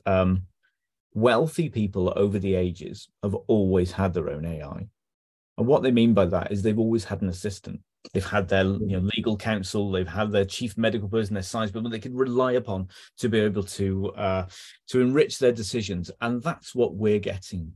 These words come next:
with things like, you know, Chat G P T and other sort of platforms like that, where we're getting our, um, access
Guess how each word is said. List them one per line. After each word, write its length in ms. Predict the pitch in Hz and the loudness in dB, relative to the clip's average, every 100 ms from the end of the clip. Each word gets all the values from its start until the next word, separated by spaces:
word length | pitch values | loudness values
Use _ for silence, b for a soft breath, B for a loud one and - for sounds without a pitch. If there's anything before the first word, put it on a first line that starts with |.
| 98 | -2
with 180 | 101 - | 0 0
things 320 | 104 95 90 | 0 0 -2
like, 120 | 95 | -6
you 60 | 113 | -6
know, 160 | 95 92 | -6 -6
Chat 240 | - - | -8 -12
G 160 | - 104 | -8 -10
P 160 | 98 120 | -8 -10
T 300 | - 104 101 | -2 0 2
and 100 | 92 | 0
other 160 | 98 | -4
sort 160 | 92 95 | -6 -8
of 80 | 95 | -6
platforms 420 | 107 - 110 101 | -8 -4 -2 -2
like 140 | 101 | -4
that, 200 | 95 90 | -4 -2
where 120 | 107 | 2
we're 180 | 110 151 | 2 2
getting 320 | 156 - 101 | 0 -4 -4
our, 340 | 101 101 101 98 | -4 -2 -2 -2
um, 200 | 95 98 98 | -2 -4 -4
access 460 | 104 - 95 90 | -10 -8 -8 -8